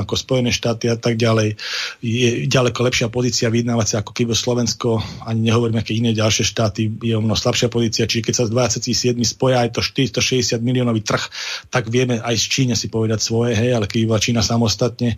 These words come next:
rokovať so Slovenskom, tak to je bezpredmetné, hej. Takže ako v takýchto veciach konzervatívny pohľad je, ale zasa nemusíme tú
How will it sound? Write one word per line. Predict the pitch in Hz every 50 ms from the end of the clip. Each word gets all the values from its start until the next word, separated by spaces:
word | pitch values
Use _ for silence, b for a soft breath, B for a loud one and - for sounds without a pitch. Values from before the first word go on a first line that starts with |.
| B B B B B B
rokovať | - 117 113 - 120 104
so | 107 104
Slovenskom, | - 123 117 113 - - - 117
tak | 110 101 92 - -
to | 113
je | 110 101
bezpredmetné, | 98 90 - - 113 104 101 101 95 - - 101 87 87
hej. | 101 113
Takže | - 113 110 101 120 117
ako | 110 110 - 123 117
v | - - - - - _ -
takýchto | 131 - - 123 120 -
veciach | 120 120 113 - - 127 110 104
konzervatívny | - 123 120 117 139 127 120 - 127 120 110
pohľad | 117 113 113 101 107
je, | 123 127
ale | 123 120 117 110
zasa | 104 - 127 - - 123 117
nemusíme | 120 127 135 131 123 - - 123 127 120 120
tú | - 127 123 113